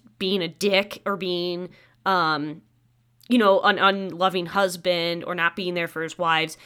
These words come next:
He goes in these circle, this convoluted fundy talk, man.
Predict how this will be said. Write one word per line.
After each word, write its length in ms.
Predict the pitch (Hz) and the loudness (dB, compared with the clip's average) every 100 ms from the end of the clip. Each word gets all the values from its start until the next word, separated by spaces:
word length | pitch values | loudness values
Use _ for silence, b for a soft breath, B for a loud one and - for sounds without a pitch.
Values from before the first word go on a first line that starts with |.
| b b | b b
He 140 | 233 | 2
goes 400 | 208 240 247 240 | 8 10 12 10
in 100 | 220 | 6
these 200 | 208 196 | 0 -2
circle, 460 | - 226 208 208 180 | -2 0 0 0 0
this 200 | 180 - | -2 -8
convoluted 840 | - 202 220 240 233 202 196 190 | -8 -2 0 -2 -2 -4 -4 -6
fundy 480 | - 202 196 196 175 | -4 -2 -2 -2 -8
talk, 400 | - 160 143 - | -6 -4 -4 -4
man. 300 | 175 160 160 | -4 -4 -6